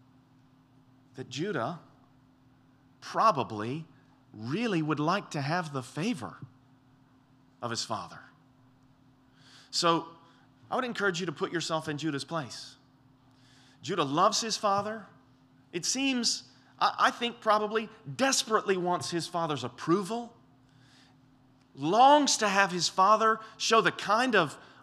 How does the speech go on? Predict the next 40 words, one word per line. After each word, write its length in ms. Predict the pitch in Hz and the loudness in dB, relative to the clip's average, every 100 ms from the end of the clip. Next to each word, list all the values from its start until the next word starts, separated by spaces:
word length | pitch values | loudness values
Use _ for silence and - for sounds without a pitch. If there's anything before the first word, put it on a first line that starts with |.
| _ | _
honor 360 | 185 208 254 240 | 10 10 10 4
to 160 | 254 | 4
him 400 | 226 233 254 262 247 - - | 0 2 2 0 -6 -18 -2
that 120 | 208 | 0
he 80 | 214 | 2
showed 260 | 240 254 | 4 2
to 80 | 185 | 2
Joseph 580 | 135 196 240 - 269 - - - | 2 6 6 4 0 -2 -18 -10
and 160 | 160 156 | -8 0
Benjamin, 600 | 214 262 277 277 294 285 - - _ _ _ _ _ _ _ _ - | 0 2 0 0 -2 -4 -14 -20 _ _ _ _ _ _ _ _ -8
and 220 | - 220 | -4 -4
probably 560 | - 277 285 330 311 302 | -2 8 10 10 6 2
realizes, 920 | 254 233 156 127 113 127 143 233 - - _ _ _ _ | 4 4 4 2 -2 -2 -4 -4 -8 -14 _ _ _ _
"He's 140 | 180 | -10
never 300 | 160 220 185 | -2 2 4
gonna 240 | 127 117 92 _ _ _ 127 | 2 -4 -10 _ _ _ -10
look 140 | 123 | -10
at 80 | 110 | -8
me 140 | 113 | -8
the 80 | 101 | -6
way 100 | 98 | -8
he 120 | 101 | -8
looks 200 | 95 90 | -12 -12
at 100 | - | -16
them. 160 | 92 80 _ _ _ _ _ _ _ _ _ _ _ _ _ _ _ _ _ _ _ _ | -18 -20 _ _ _ _ _ _ _ _ _ _ _ _ _ _ _ _ _ _ _ _
He's 120 | 135 | -8
never 340 | 165 247 233 | 0 2 4
gonna 160 | 170 120 | 2 0
treat 260 | - 117 | -6 -8
me 120 | 107 98 | -8 -10
the 100 | 104 | -8
way 140 | 107 | -8
he 100 | 110 | -8
treated 320 | - 120 101 | -8 -8 -8
Joseph. 400 | 104 92 - 82 - _ _ _ _ _ | -12 -12 -14 -18 -20 _ _ _ _ _
He's 160 | - 170 | -10 -6
never 360 | 202 262 294 220 | 0 2 6 6
gonna 160 | 180 | 4
treat 240 | 131 151 113 | -2 -8 -8
me 220 | 117 | -12